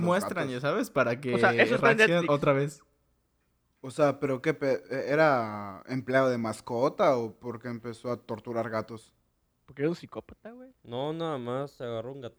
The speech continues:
Speaker 4: unos gatitos y los empezó a matar.
Speaker 3: Así em-, así empiezan los psicóp-, o sea,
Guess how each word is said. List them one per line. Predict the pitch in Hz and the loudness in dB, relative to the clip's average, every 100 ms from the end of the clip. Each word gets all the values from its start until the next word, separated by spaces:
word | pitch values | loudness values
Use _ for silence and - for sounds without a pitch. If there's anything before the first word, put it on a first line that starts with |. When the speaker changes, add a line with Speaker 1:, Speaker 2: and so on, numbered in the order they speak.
| _ | _
Speaker 4:
unos | 113 | -20
gatitos | 110 - 135 160 113 | -20 -20 _ -18 -16
y | |
los | 104 104 | -16 -16
empezó | 104 | -16
a | 120 | -16
matar. | 101 - 135 | -16 -10 -6
Speaker 3:
Así | 131 170 | 0 0
em-, | 196 | 2
así | 147 156 | 0 2
empiezan | 226 220 233 226 | 2 2 0 0
los | 156 | -2
psicóp-, | 131 151 151 | -2 -2 0
o | 151 | 0
sea, | 147 | 2